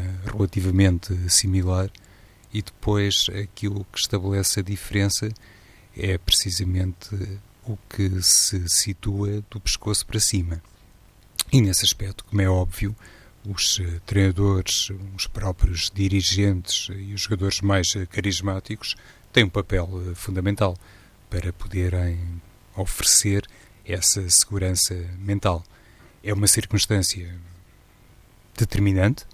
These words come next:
em todos os momentos, eh, da temporada, mas, eh, reconheço que sim, que numa etapa decisiva, quando o nivelamento é indisfarçável, se calhar quem tiver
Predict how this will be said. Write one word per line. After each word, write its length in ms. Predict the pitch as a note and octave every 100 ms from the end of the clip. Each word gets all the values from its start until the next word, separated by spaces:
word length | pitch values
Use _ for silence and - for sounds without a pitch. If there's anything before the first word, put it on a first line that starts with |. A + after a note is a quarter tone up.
| - -
em 100 | G#2
todos 300 | F#2+ - F2+ F#2
os 120 | -
momentos, 720 | F#2 F#2 F2 - F2+ - -
eh, 120 | F2 -
da 100 | G2
temporada, 640 | - G2 G#2 F#2+ F#2+ G#2 C3 - - - - - -
mas, 380 | C#3 - - F#2+
eh, 320 | F2+ F#2 G2+
reconheço 680 | - - G#2 F2 D#2+ - - - - -
que 80 |
sim, 280 | - A2+ A2 - - - -
que 80 | -
numa 200 | F2+ F2
etapa 480 | F2 F2+ E2+ - F2 F2+ F2+ -
decisiva, 800 | - - G2 F#2+ A#2 A#2 A#2 G#2 -
quando 480 | F#2+ F#2 F2+ F#2+ - - - -
o 100 | G2+
nivelamento 840 | G2 G2+ F2 G2 F#2+ G2 F2+ - - - - - -
é 600 | G2+ F#2 F#2 F2 F2+ G2 G#2
indisfarçável, 1080 | G2+ - - A2 - - G#2+ G2 F#2 G#2+ B2+ C3+ C3
se 140 | -
calhar 480 | - F#2+ F2+ F2 F2 F#2+ - -
quem 200 | F#2 F2+
tiver 520 | - E2+ F#2 F2+